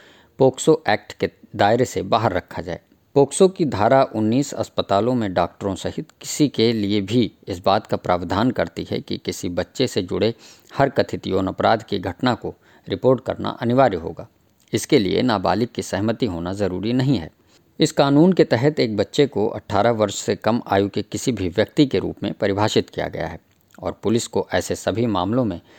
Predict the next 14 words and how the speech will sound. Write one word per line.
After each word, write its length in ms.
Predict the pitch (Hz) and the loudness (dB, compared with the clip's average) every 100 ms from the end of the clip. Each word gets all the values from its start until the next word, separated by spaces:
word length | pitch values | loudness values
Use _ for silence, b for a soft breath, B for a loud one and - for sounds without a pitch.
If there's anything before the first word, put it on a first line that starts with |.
| b | b
संदिग्धों 540 | - 98 90 104 110 139 | -2 0 2 0 2 2
के 120 | 87 | 2
खिलाफ 380 | - 87 92 - | -2 0 0 0
प्राथमिकी 580 | 98 90 - 104 131 92 _ _ 135 | 0 0 -2 -2 -2 -4 _ _ 0
दर्ज 240 | 127 98 | 2 2
करनी 280 | 95 87 87 | -2 -2 -4
होती 300 | 92 - 87 | -8 -8 -6
है। 160 | 90 - b b b b b | -8 -10 b b b b b
हालांकि 520 | 117 151 160 156 185 - | 2 2 4 2 2 0
हाईकोर्ट 500 | 110 107 131 147 - | -2 2 2 2 0
के 100 | 123 | -2
निर्देश 460 | 110 95 113 113 | -2 0 -2 -2
के 120 | - | -4
बाद 300 | 95 92 104 | -2 0 -2